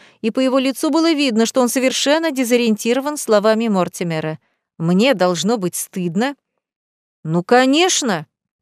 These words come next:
Морти смотрел на короля с таким упрёком,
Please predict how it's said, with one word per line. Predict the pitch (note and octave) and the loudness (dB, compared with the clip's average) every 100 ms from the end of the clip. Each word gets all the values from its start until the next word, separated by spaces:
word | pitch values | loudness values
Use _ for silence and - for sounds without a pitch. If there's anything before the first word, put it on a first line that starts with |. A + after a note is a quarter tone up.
| _ _ _ _ _ - | _ _ _ _ _ -2
Морти | A3 E4+ D4 | 2 2 -2
смотрел | - B3 A#3+ C4+ | -2 -2 0 0
на | B3+ | 0
короля | A#3+ B3+ C4 B3 | 0 2 4 2
с | F3+ | 0
таким | - A#3+ B3+ G3+ | 0 0 0 -2
упрёком, | F#3 C4 A#4+ - D#3+ | -2 0 0 0 -6